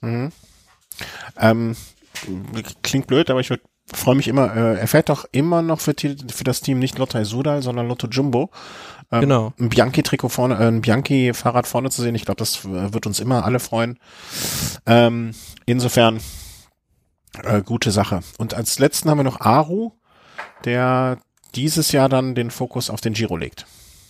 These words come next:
Speaker 2: Genau, das stand ja noch so ein bisschen in der Schwebe oder beziehungsweise es ist natürlich auch so, dass durch dieses Israel, durch diesen Israel-Start und das Team Emirates und das Team Bahrain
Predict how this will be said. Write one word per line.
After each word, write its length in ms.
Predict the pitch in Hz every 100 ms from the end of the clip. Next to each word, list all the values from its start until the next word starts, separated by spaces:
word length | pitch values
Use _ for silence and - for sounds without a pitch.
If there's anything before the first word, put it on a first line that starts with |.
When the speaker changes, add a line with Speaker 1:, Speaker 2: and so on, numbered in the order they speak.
| _ _ _ _ _ _ _ _ _ _ _
Speaker 2:
Genau, 320 | - 117 110 135
das 120 | 135
stand 220 | 127 123
ja 80 | 139
noch 100 | 123
so 100 | 127
ein 60 |
bisschen 280 | 120 120 123
in 120 | 95
der 120 | 113 110
Schwebe 420 | - 113 127 143
oder 180 | 117 110
beziehungsweise 960 | 113 - 117 120 - 104 117 120 117 - _ _ _ _ _ _ _ _ _ _
es 240 | 151 110 -
ist 300 | 120 135 151
natürlich 560 | 147 - 135 131 -
auch 180 | 113 117
so, 460 | - - 117 139 151
dass 260 | 117 113
durch 300 | - 120 117
dieses 580 | - 113 117 110 - - _
Israel, 880 | - 127 151 - 131 113 131 139 135
durch 160 | 120 113
diesen 180 | - 117
Israel-Start 1500 | - 127 156 - 135 - 135 131 - 123 120 127 135 - -
und 440 | - 113 117 -
das 200 | 107 -
Team 240 | - 107 -
Emirates 720 | 135 143 135 135 131 135 -
und 180 | 107 110
das 160 | 107
Team 280 | - 120 110
Bahrain 640 | 107 104 104 113 131 143